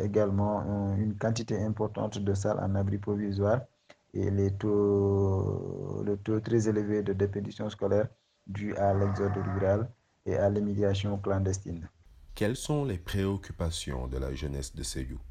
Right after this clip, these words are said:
Speaker 1: Alors, les principales préoccupations des jeunes à Sédhiou restent à combattre la pauvreté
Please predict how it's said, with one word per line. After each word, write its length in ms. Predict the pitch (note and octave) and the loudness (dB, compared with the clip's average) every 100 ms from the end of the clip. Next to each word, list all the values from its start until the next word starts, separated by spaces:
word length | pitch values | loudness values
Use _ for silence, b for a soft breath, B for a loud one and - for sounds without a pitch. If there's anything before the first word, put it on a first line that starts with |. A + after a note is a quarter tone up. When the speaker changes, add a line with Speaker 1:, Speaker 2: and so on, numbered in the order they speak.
| - - - - - _ | -20 -20 -20 -20 -20 _
Speaker 1:
Alors, 420 | G2+ G#2 G2 G2 F#2+ | -2 2 4 4 6
les 160 | G#2 | 4
principales 540 | G2+ A#2 A#2+ B2 B2+ B2+ | 2 0 2 4 4 6
préoccupations 640 | A2+ A#2 A2 A2+ A2 A2+ | 2 2 4 4 4 2
des 160 | G#2 G#2 | 4 2
jeunes 180 | A2 G#2+ | 0 0
à 120 | G#2 | -2
Sédhiou 440 | G#2+ G2+ G2+ A#2 | 0 0 0 0
restent 260 | A2+ A#2 - | 2 0 0
à 120 | G#2+ | -2
combattre 580 | - G#2 G#2 G#2 A2 G#2+ | -2 -4 2 4 4 2
la 140 | G2 | 2
pauvreté 600 | F#2+ G2+ G#2 G2+ G#2+ B2 | 2 2 2 2 0 -2